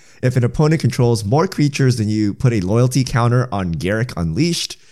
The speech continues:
Minus seven, you get an emblem with, at the beginning of your end step, you may search your library for a creature card,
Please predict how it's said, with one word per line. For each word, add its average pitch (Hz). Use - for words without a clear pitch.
Minus 104
seven, 143
you 160
get 170
an 135
emblem 117
with, 98
at -
the -
beginning 151
of 117
your 110
end 101
step, 104
you -
may 151
search 117
your 101
library 92
for 85
a 85
creature 131
card, 101